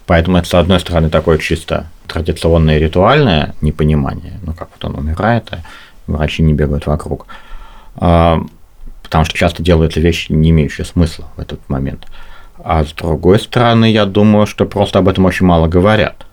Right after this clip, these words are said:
Надо посмотреть, как, э, условно говоря, да, русские люди ведут себя, а, в американских больницах, например. Ясно, что там действительно есть культуральные различия, как ведут себя там китайцы, афроамериканцы, ирландцы.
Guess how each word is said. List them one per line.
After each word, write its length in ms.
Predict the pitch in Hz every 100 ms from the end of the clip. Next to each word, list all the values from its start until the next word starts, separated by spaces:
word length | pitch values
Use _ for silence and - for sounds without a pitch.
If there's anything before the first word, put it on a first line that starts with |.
| -
Надо 240 | 87 87
посмотреть, 360 | 87 - 87 -
как, 260 | 82 82 -
э, 140 | 76
условно 460 | 71 - 82 73 71
говоря, 300 | 69 69 101
да, 160 | 80
русские 340 | 78 82 - 76
люди 160 | 208
ведут 240 | 73 71 -
себя, 300 | - 73 80 - - - - - -
а, 480 | 76 73 69 - - - -
в 580 | - - 82 82 76 -
американских 520 | 78 76 80 78 -
больницах, 480 | 71 71 64 - -
например. 380 | - 78 73 71 -
Ясно, 380 | 87 87 110 101
что 100 | -
там 120 | 82
действительно 340 | 80 98 101
есть 240 | 78 87 -
культуральные 600 | - 82 80 82 82 80 78
различия, 540 | 78 73 71 - -
как 220 | - 78
ведут 240 | 73 73 -
себя 260 | - -
там 200 | - 87 - - - - - - -
китайцы, 540 | - - 107 127 -
афроамериканцы, 1600 | 113 107 87 73 76 - 73 71 - 90 117 113 92 87 82 80 -
ирландцы. 800 | 80 76 73 92 101 98 90 85